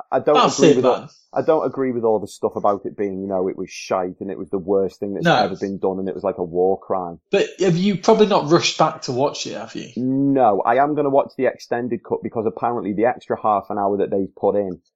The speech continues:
Speaker 1: really, really does change the
Speaker 2: They
Speaker 1: tone.
Speaker 2: probably needed that, actually. Yeah, it probably needed that. Uh, maybe it,
Speaker 1: All the
Speaker 2: I,
Speaker 1: reviews
Speaker 2: I
Speaker 1: I've
Speaker 2: can't
Speaker 1: read have said that had they left this half an hour in,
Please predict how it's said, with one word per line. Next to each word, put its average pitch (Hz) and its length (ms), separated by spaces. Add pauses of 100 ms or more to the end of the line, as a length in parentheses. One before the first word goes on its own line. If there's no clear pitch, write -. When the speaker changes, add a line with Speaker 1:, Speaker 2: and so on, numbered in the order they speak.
(160)
Speaker 1:
really, 110 580
really 101 380
does 98 340
change 98 420
the 131 60
Speaker 2:
They 143 140
Speaker 1:
tone. 107 220
Speaker 2:
probably 135 480
needed 120 440
that, - 240
actually. - 500
Yeah, 107 240
it - 100
probably 110 480
needed 110 420
that. 104 200 (380)
Uh, 120 300
maybe 127 280
it, - 180 (500)
Speaker 1:
All 135 140
the 143 80
Speaker 2:
I, 139 40
Speaker 1:
reviews 131 300
Speaker 2:
I 127 60
Speaker 1:
I've 117 60
Speaker 2:
can't 120 160
Speaker 1:
read 110 200
have 95 120
said 101 340 (120)
that 95 200 (380)
had 113 320
they 113 140
left 110 340
this 104 200
half 104 300
an 107 100
hour 98 280
in, 95 260